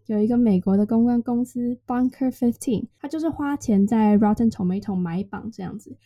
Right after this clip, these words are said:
让一部爱情剧情片 Ophelia，欧菲利亚的烂番茄新鲜度从原本的腐烂百分之四十六，到最后竟然来到了新鲜度百分之六十二。诶，好，那这边腐烂跟新鲜代表什么意思？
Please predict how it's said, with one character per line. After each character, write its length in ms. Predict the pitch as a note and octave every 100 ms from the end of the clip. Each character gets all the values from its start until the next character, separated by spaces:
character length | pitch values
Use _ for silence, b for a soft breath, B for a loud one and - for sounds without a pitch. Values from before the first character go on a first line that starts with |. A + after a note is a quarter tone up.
| _
让 180 | E4+ D4+
一 140 | B3+
部 160 | B3+ D4 -
爱 200 | E4+ D#4
情 300 | B3+ - G3+
剧 220 | G#3 C4+ A3+
情 240 | - F#3+
片 300 | F3+ G#3+ G3 -
Ophelia， 1000 | A3 G#3 - D#4+ F4+ D#4+ G3 - G#2+ - -
欧 180 | B3+ C#4+
菲 300 | - D4 D4+
利 180 | D4 G#3
亚 200 | - A#3+
的 80 | C4
烂 220 | D#4 D#4
番 180 | D#4 D4+
茄 160 | B3
新 220 | G#3 A#3+ A#3
鲜 260 | A#3+ B3
度 280 | C4 A#3 - _ _ _ _
从 240 | A#3 A#3
原 220 | A#3 C4+
本 140 | D4 G#3
的 60 |
腐 220 | F#3 F#3+ -
烂 320 | G#3+ G3+ A3+
百 180 | - F#3+
分 180 | A#3+ B3
之 160 | D#4
四 220 | D4+ E4
十 160 | C4+ -
六， 300 | E3 G3+ - _ _ _
到 120 | E4
最 180 | D#4+ D#4+
后 200 | C#4+ D4+
竟 240 | C4 F#4 C#4+
然 160 | A3+
来 140 | G#3 G3+
到 160 | B3+
了 100 | A3
新 280 | - D4 D4+
鲜 220 | D4+ D4+
度 200 | D4+ C4
百 260 | - G3+ G3
分 160 | B3
之 100 | C4
六 200 | C#4+ C#4+
十 180 | A3+ A#3+
二。 260 | - G#3+ - _ _ _
诶， 140 | A#3+ D4
好， 200 | A3+ G#3+
那 240 | B3+ B3+
这 160 | A3+ C#4+
边 220 | C4+ C#4
腐 280 | - - G3
烂 220 | A#3+ B3
跟 160 | A#3 A3+
新 220 | - A3+
鲜 180 | A#3 A#3
代 160 | A#3+
表 140 | G#3 G3+
什 140 | G#3+
么 80 | A3+
意 180 | A3+ A3
思？ 240 | - -